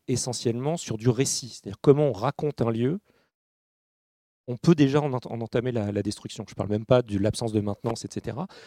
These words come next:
Si on dit que tous ces lieux-là sont, comme le dit le, la page du ministère, construits à la va-vite dans les années cinquante pour, euh, des types cé-, célibataires, euh, qui étaient pas très propres sur eux et qui forcément l'ont pas bien entretenu, évidemment, on peut tous les détruire.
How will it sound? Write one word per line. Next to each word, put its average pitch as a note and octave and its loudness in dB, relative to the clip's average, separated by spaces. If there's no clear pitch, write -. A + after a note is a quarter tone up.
Si - -4
on E3+ -2
dit D#3 -4
que - -20
tous - -18
ces - -4
lieux-là B2+ 2
sont, - -6
comme B2+ 2
le A#2 4
dit A#2 -6
le, G#2+ 4
la G2+ 2
page A2+ 2
du A2+ -4
ministère, G2+ -2
construits B2 -2
à B2+ 6
la A#2 0
va-vite A2+ 2
dans A2 -4
les G2+ -4
années G2+ -2
cinquante A#2+ -2
pour, A2 2
euh, F#2+ 4
des G2 -2
types - -12
cé-, G2+ -4
célibataires, G#2+ -2
euh, F#2+ -4
qui - -18
étaient G#2 -2
pas G#2+ 2
très - 0
propres - -4
sur A2 0
eux A#2 2
et G#2+ 0
qui - -12
forcément G2+ -6
l'ont G2+ -6
pas G#2+ -2
bien G2+ -6
entretenu, G2+ -4
évidemment, G#2 0
on D#3+ -2
peut A#2+ 0
tous - -8
les A#2 4
détruire. G2+ -2